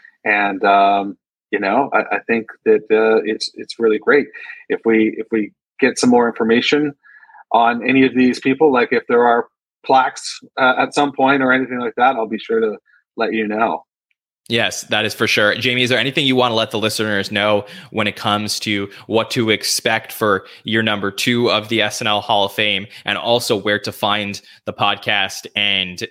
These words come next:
Speaker 2: everything that you're doing?
Speaker 1: Sure. I'll answer the last question first. Anything that you need to find on this show or this concept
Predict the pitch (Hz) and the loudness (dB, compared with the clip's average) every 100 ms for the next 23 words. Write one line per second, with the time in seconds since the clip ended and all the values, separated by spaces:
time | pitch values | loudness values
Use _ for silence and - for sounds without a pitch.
0 | _ 104 104 98 98 92 87 92 82 78 | _ -6 -4 -4 -4 -6 -8 -10 -10 -14
1 | - _ _ _ _ _ _ - - - | -14 _ _ _ _ _ _ -8 -2 4
2 | 156 120 95 - - 127 147 147 131 117 | 4 4 0 -8 -4 0 0 0 -2 0
3 | 110 113 113 - 117 - - 87 - 117 | 4 4 2 -6 -8 -8 -10 -8 0 2
4 | 104 - - - - _ _ - 156 165 | 2 -2 -16 -20 -20 _ _ -2 0 0
5 | 160 160 156 135 123 127 127 127 - _ | 2 2 4 2 2 2 4 2 0 _
6 | _ - - 120 120 131 131 117 120 120 | _ -10 -2 2 2 0 0 -2 0 0
7 | 113 - - - 127 117 127 135 110 107 | 0 -2 -10 -4 2 4 4 4 2 2
8 | 107 - - 120 120 127 135 | 0 -2 -2 -2 0 0 0